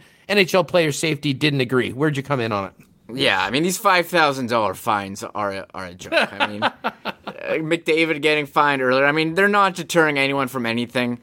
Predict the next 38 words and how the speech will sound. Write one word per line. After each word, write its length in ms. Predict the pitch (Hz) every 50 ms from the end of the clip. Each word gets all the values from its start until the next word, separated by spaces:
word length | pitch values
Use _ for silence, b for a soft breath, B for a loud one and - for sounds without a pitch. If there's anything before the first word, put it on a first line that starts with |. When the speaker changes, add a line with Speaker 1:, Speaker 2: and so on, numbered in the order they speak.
| b b b b b b b b b
Speaker 2:
I 100 | - 147
know 160 | 165 180 175
it's 180 | 175 165 143 -
bargained 560 | 113 107 143 139 143 147 139 135 143 135 123
for 360 | - 147 135 135 135 135 131
by 200 | 123 123 123 120
the 40 | 113
C 220 | 110 - - 135 123
B 100 | 120 123
A. 40 |
It's 100 | 120 113 -
a 40 | 120
max 340 | 120 120 117 120 117 -
they 140 | - 123 120
can 160 | 107 117 110
do. 160 | 101 107 107 104
But 180 | 98 117 110
come 160 | - - 147
on, 160 | 117 101 92 95
like, 160 | 104 110 117
let's 140 | 143 139 -
get 180 | - 170 -
some 260 | - 165 147 123 110
real. 440 | 104 107 110 110 104 104 104 101 - _ _ _ _ _ _ _ _ _
Can 80 | - 180
we 60 | 202
get 160 | 262 254 170
real 260 | 139 135 143 147 147
fines 540 | 143 - 156 147 151 156 170 170 160 147 143 - - _ _ _ _
in 140 | - 151 160
there, 220 | 170 165 165 165 165
Huss? 260 | 180 175 175 175 -
Is 120 | 151 135
that, 260 | 147 151 151 151 - - _ _ -
is 80 | 135
that 160 | 143 147 139
possible? 500 | 143 147 139 143 139 151 156 156 160 160
But 300 | 151 135 123 120 123 -